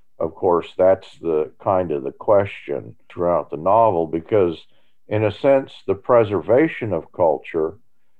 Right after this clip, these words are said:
also entails the destruction of culture.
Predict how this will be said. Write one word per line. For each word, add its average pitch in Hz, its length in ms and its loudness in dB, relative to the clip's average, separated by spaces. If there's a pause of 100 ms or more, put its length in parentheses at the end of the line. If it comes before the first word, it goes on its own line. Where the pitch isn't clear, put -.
(400)
also 127 520 4
entails 95 1000 -2
the 87 80 -4
destruction 78 800 -4
of 60 120 -16 (120)
culture. - 540 -6